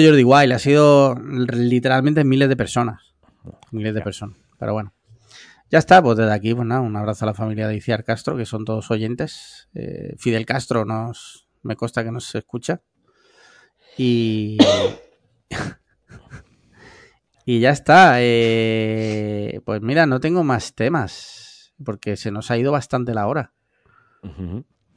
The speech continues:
Speaker 1: Así que si queréis pasamos a hablar de videojuegos, que a Ingeru me consta que le está dando
Speaker 2: Sí,
Speaker 1: fuerte.
Speaker 2: hemos, no, hemos hablado veinticinco minutos
Speaker 1: No, no.
Speaker 2: de videojuegos.
Speaker 1: Hemos hablado de, de G T A seis. Ahora vamos a hablar sección fija videojuegos, que sé que a Ingeru se acaba de pillar la Play cinco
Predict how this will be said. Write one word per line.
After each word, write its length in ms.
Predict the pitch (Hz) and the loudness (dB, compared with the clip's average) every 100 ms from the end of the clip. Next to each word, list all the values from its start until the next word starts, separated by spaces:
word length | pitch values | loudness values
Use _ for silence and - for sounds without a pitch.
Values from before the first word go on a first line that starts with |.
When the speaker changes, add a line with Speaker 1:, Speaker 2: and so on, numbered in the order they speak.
| _ | _
Speaker 1:
Así 200 | 107 117 | -10 -6
que 100 | 123 | -4
si 140 | 139 | -4
queréis 220 | 127 120 127 | -4 -4 -4
pasamos 340 | 127 123 135 | -4 -2 -2
a 40 | |
hablar 200 | 131 131 | -2 0
de 60 | 123 | 0
videojuegos, 600 | 123 120 135 151 254 - _ _ | 0 0 0 0 -4 -10 _ _
que 100 | 123 | 0
a 20 | |
Ingeru 580 | 120 120 135 131 123 117 | 2 4 6 6 4 0
me 160 | 123 123 | -4 -4
consta 440 | 135 - 123 117 | -6 -4 -6 -6
que 280 | 113 110 110 | -6 -6 -6
le 80 | 117 | -8
está 200 | - 123 | -6 -4
dando 220 | 117 117 | -4 -8
Speaker 2:
Sí, 60 | - 135 | -6 -2
Speaker 1:
fuerte. 120 | 117 | 0
Speaker 2:
hemos, 200 | 123 104 - | 0 -2 -4
no, 320 | 120 127 123 - | 2 6 6 2
hemos 260 | 113 131 135 | -2 0 2
hablado 480 | 135 143 165 151 117 110 104 | 4 8 8 8 4 -8 0
veinticinco 580 | 127 120 117 127 127 131 | 0 0 -4 -4 -4 -2
minutos 240 | 160 175 | 6 6
Speaker 1:
No, 40 | 113 | 6
no. 20 | |
Speaker 2:
de 40 | 110 | 2
videojuegos. 440 | 117 123 117 104 | 2 4 4 4
Speaker 1:
Hemos 140 | 175 | 6
hablado 240 | 190 196 240 | 8 10 10
de, 200 | 233 156 | 8 4
de 260 | 139 139 | 2 2
G 200 | 131 180 180 | 4 2 4
T 120 | 214 | 4
A 80 | - | 4
seis. 720 | - 147 101 - - _ _ _ _ | 0 0 0 -10 -20 _ _ _ _
Ahora 200 | 123 147 | 2 4
vamos 240 | 175 175 | 4 4
a 40 | |
hablar 380 | 147 147 190 247 _ - - - | 4 6 4 2 _ -20 -20 -20
sección 440 | - 127 - 135 131 | -4 -4 0 -2 -2
fija 440 | - - 143 190 | -2 0 4 4
videojuegos, 680 | 143 113 - 120 98 98 - | 4 0 -2 -2 -4 -10 -12
que 140 | 117 | -10
sé 220 | - 131 | -4 -4
que 180 | 131 110 | -2 -6
a 120 | - 113 | -6 -6
Ingeru 320 | 120 139 117 | -2 -2 -2
se 100 | 113 | -6
acaba 240 | 104 117 | -2 0
de 100 | 143 | 0
pillar 240 | 143 147 131 | 2 2 2
la 120 | 110 | -2
Play 180 | 127 131 | -2 0
cinco 500 | 165 170 139 208 | 0 -2 -6 -8